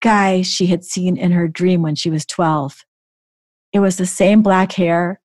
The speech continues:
the same handsome, angular face, the same intelligent eyes.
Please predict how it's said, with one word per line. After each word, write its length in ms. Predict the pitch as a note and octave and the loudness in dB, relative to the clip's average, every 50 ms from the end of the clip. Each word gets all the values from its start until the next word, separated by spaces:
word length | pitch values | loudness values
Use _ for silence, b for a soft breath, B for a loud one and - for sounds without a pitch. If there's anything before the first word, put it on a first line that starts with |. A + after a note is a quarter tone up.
| _ _ _ _ _ _ _ _ _ _ _ - | _ _ _ _ _ _ _ _ _ _ _ -6
the 80 | F#3+ | -6
same 300 | F#3 - - F#3+ F#3+ G3+ | -2 2 2 4 4 4
handsome, 540 | G3+ F#3 G3 G3+ F#3 F#3 F#3 - F#3 F3 E3+ - | 2 2 2 2 2 0 0 0 -2 -2 -2 -2
angular 420 | - E3 E3+ E3+ F#3 F#3 F3+ F3 E3+ | -2 -2 0 0 2 2 2 0 0
face, 560 | D#3+ - F3+ D#3+ D#3+ D#3 D#3+ - - - - _ _ _ _ _ _ _ _ _ _ - | 0 0 0 0 0 -2 -2 -6 -10 -12 -16 _ _ _ _ _ _ _ _ _ _ -4
the 80 | F3+ | -4
same 420 | F3+ - - - G3 G3 G3+ G3+ F#3+ | -4 -2 0 2 2 4 4 4 2
intelligent 600 | D3 D#3+ - - G3+ E3+ F3+ F3+ - F3+ D#3+ - | 2 0 -2 0 0 2 2 2 0 -2 -4 -2
eyes. 640 | F#3 E3 D#3+ D#3 D#3 D#3 D#3 D3+ - - - - | -4 -2 -2 -2 -2 -4 -6 -6 -10 -14 -16 -18